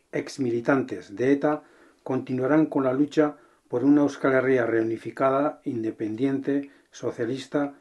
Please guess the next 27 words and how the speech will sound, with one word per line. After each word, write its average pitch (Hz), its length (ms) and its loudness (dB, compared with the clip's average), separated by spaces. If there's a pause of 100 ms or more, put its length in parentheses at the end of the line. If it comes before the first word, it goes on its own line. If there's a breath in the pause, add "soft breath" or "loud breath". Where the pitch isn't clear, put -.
(120)
euskaldun 127 760 0
y 120 120 -6
no 135 200 -2
patriarcal 127 760 -2 (440 soft breath)
en 123 180 2
otros 156 260 2
ámbitos, - 560 -4 (220)
cada 107 260 -8
cual 151 300 4 (360 soft breath)
donde 131 320 0
lo 123 140 0
considere 139 460 2
más 147 240 2
oportuno, 117 680 -6
con 117 220 -4
la 117 60 -2
responsabilidad 120 960 -2 (320 soft breath)
y 139 100 -4
honestidad 120 500 0
de 104 80 -2
siempre. - 440 -10 (840)
eta 160 420 2 (800)
nació 156 480 4
cuando 120 240 -2
Euskal 120 300 -4
Herria 135 280 4
agonizaba 110 840 -4